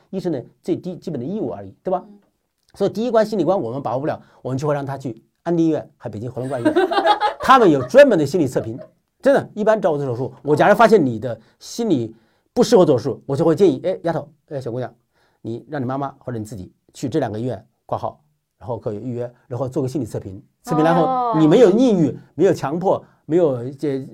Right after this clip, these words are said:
Speaker 1: 各种
Speaker 2: 容貌焦虑，
Speaker 1: 啊，对，对，
Speaker 2: 这种心理问题。
Speaker 1: 没有各种，没有心理问题，你就第一关是心理关先过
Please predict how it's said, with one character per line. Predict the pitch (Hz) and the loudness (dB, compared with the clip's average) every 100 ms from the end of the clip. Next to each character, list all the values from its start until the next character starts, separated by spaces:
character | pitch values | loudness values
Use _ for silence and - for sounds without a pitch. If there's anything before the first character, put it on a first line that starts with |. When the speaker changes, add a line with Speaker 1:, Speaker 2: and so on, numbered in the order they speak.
| 165 | -6
Speaker 1:
各 | 220 | 0
种 | 180 117 107 | 0 0 -4
Speaker 2:
容 | 240 247 | -6 -2
貌 | 262 | -2
焦 | 214 233 | 0 -2
虑， | 240 240 - | -2 -10 -4
Speaker 1:
啊， | 165 | 0
对， | 208 175 | 4 6
对， | |
Speaker 2:
这 | |
种 | - | 4
心 | 190 190 | 4 4
理 | 226 | 4
问 | |
题。 | |
Speaker 1:
没 | |
有 | |
各 | 180 | 2
种， | 127 - - | 2 -10 0
没 | 196 | 2
有 | |
心 | 226 | 4
理 | 202 | 4
问 | 156 | 4
题， | 160 165 _ - | 2 -2 _ -10
你 | 139 | 0
就 | 170 185 - - | 2 2 -4 -2
第 | 262 | 2
一 | 247 | 6
关 | 240 | 6
是 | 202 | 6
心 | - 254 | 0 2
理 | 151 | 2
关 | 131 131 | 0 -2
先 | 156 | -2
过 | 139 101 | -2 -4